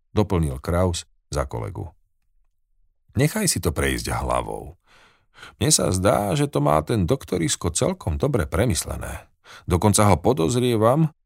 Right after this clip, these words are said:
že aspoň raz už čosi také urobil. Tak ho zavrieme za hanobenie mŕtvoly a bude. Šetri si sily. Na zatváranie tých pravých ich budeš potrebovať viac, než si myslíš. Dôležité je,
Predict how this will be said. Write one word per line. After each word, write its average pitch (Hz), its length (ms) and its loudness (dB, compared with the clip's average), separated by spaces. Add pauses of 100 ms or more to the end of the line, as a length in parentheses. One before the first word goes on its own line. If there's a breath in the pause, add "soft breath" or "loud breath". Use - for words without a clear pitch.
(320)
že 104 160 4
aspoň 123 640 4
raz 143 320 4
už - 160 -4
čosi - 320 -2
také 107 400 -2
urobil. 92 480 -4 (880)
Tak 67 160 -4
ho 80 80 0
zavrieme 98 640 6
za 85 240 4
hanobenie 92 480 6
mŕtvoly 95 560 4
a 107 80 6
bude. 73 320 0 (560)
Šetri 233 400 0
si 151 240 4
sily. 64 640 2 (640 soft breath)
Na 76 80 0
zatváranie 123 640 6
tých 104 320 6
pravých 107 560 6
ich 90 160 2
budeš 107 240 6
potrebovať 110 640 4
viac, 107 320 6
než 107 160 4
si - 160 2
myslíš. 82 640 2 (720 soft breath)
Dôležité 156 560 6
je, 107 240 8